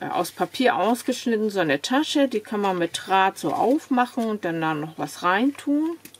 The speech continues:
Hier habe ich, ähm, Washi-Tape draufgeklebt, da muss ich noch mal gucken, ob das nicht wi-, wirklich klebt. Und hier habe ich dann so weißes Papier genommen,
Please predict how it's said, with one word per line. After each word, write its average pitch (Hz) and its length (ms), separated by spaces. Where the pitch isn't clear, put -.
Hier 208 240
habe 180 320
ich, - 380
ähm, 156 500
Washi-Tape 277 560
draufgeklebt, 208 760
da 175 40
muss 170 200
ich 175 120
noch 180 120
mal 170 120
gucken, 269 360
ob 190 100
das - 220
nicht - 260
wi-, - 140
wirklich - 420
klebt. 240 580
Und 226 220
hier 262 280
habe 233 280
ich - 440
dann 196 300
so 170 440
weißes 185 440
Papier 233 480
genommen, 226 640